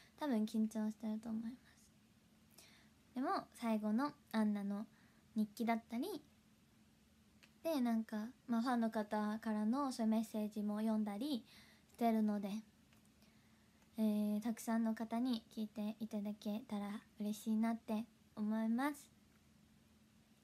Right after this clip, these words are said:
そうね、でも本当になんか最初、アンがマヨラボにの、なんだ、エムシーというか、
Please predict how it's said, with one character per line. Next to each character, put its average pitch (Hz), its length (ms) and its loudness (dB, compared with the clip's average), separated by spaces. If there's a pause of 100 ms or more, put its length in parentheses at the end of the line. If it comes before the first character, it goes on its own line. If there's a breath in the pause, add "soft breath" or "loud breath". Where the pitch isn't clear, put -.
(1400 soft breath)
そ - 160 -6
う 233 180 0
ね、 220 300 4
で 226 100 2
も 226 120 4
本 254 180 2
当 254 120 -4
に 247 120 2
な 247 100 2
ん 240 60 0
か 247 80 -4
最 330 220 2
初、 339 160 -2
ア 302 160 4
ン 285 60 0
が 262 80 0
マ 240 100 2
ヨ 247 100 2
ラ 247 140 2
ボ 240 440 0 (1120 loud breath)
に 262 500 4 (260)
の、 247 460 2 (100)
な 220 160 2
ん 214 60 2
だ、 214 100 -2
エ - 60 0
ム 226 160 6
シ 240 260 0
ー 226 40 -2
と 226 100 -4
い 220 220 2
う 220 40 -4
か、 220 360 0